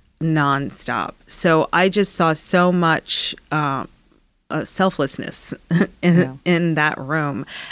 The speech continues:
Speaker 1: I mean, because it is a selfless thing to have a small business, you know, and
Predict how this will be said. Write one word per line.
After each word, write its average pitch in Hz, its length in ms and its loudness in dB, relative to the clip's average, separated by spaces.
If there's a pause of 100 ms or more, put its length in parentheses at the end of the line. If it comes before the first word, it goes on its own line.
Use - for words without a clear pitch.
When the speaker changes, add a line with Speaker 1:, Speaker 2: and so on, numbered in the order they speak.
Speaker 1:
I 165 100 2
mean, 165 160 2
because 160 420 2
it 165 320 0
is 170 460 2 (100)
a 151 60 -6
selfless 160 460 -2
thing 147 340 -6
to 147 160 -8
have 139 300 -2
a 143 100 -10
small 135 260 -8
business, 151 560 -6 (200)
you 151 120 -4
know, 147 300 -6 (160)
and 147 420 -2